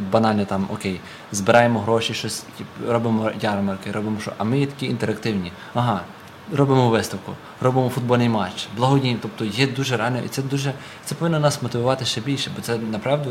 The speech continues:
мотивує, що є та, ну, тобто, чи ти футболіст, чи ти письменник, чи ти художник, ти можеш бути корисним там, де ти є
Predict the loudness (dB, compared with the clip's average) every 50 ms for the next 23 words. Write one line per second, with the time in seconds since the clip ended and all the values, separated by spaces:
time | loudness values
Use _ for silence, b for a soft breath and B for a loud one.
0 | -4 -4 -4 -4 -4 -6 -6 -4 -4 -4 -4 -6 -6 -8 -8 -8 -10 B B B
1 | B B B B -8 -4 -2 0 0 0 2 2 2 2 2 2 2 0 0 0
2 | 0 0 0 0 -2 -2 -4 -6 -8 -8 -8 -8 -8 -10 -14 -16 -16 -16 -12 -10
3 | -8 -8 -8 -10 -14 -12 -6 -2 -2 -2 -2 -2 -2 -2 -2 -2 -2 -2 -2 -2
4 | -4 -4 -4 -6 -6 -6 -6 -6 -6 -6 -4 -4 -4 -4 -2 -2 -2 -2 -2 -2
5 | -4 -6 -6 -8 -8 -8 -8 -6 -4 -2 -2 0 0 -2 -4 -2 0 0 0 0
6 | -2 -4 -6 -4 -4 -4 -4 -4 -2 -2 -2 -2 -4 -4 -6 -6 -4 -4 -4 -2
7 | -4 -4 -4 -6 -6 -6 -6